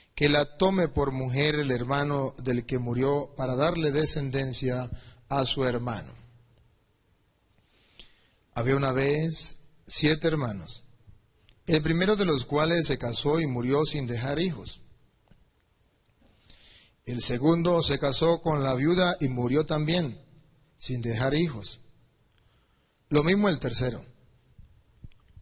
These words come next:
Los siete se casaron con ella y ninguno de ellos dejó descendencia. Por último,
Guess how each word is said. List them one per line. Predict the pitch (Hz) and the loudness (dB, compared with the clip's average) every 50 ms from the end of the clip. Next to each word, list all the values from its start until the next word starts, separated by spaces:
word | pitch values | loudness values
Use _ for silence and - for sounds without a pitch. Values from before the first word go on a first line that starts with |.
| - - - - - - - - _ _ _ _ _ - - - _ _ _ - - - _ _ _ - - - _ - - - | -20 -20 -20 -20 -20 -20 -20 -20 _ _ _ _ _ -20 -20 -20 _ _ _ -20 -20 -20 _ _ _ -20 -20 -20 _ -18 -4 2
Los | 147 151 160 151 | 4 6 6 6
siete | 151 202 214 208 240 226 220 | 6 4 4 4 4 2 4
se | 202 - 180 151 | 4 2 2 2
casaron | - 135 127 - 156 170 190 196 196 190 170 | 0 0 2 2 2 4 4 2 0 0 -2
con | - 143 135 | 0 0 0
ella | 143 160 180 175 190 196 185 185 - | 2 2 2 2 2 2 2 2 0
y | 165 | -2
ninguno | 135 131 131 131 131 143 165 180 180 180 | -2 -2 -2 -2 0 0 2 2 2 2
de | 156 135 131 139 | 2 2 2 2
ellos | 151 160 175 165 156 | 2 2 2 2 2
dejó | 135 127 120 113 131 143 151 160 - 120 | 0 -2 -2 0 0 0 0 0 -2 -4
descendencia. | 123 123 - 131 127 127 123 151 165 160 - - 107 - - - - _ - _ _ _ _ _ - - - - - _ - _ _ _ _ _ _ - _ _ _ _ _ _ _ _ _ _ - - _ _ _ _ _ _ _ _ _ _ _ _ _ _ _ _ _ _ | -6 -4 -4 -4 -2 0 0 2 2 2 0 -2 -4 -6 -12 -16 -20 _ -20 _ _ _ _ _ -20 -20 -20 -20 -20 _ -20 _ _ _ _ _ _ -20 _ _ _ _ _ _ _ _ _ _ -20 -20 _ _ _ _ _ _ _ _ _ _ _ _ _ _ _ _ _ _
Por | - 135 151 170 | 0 4 4 6
último, | 185 185 156 180 175 175 175 175 175 175 - - - - | 6 4 2 2 2 4 4 4 2 2 -2 -6 -12 -20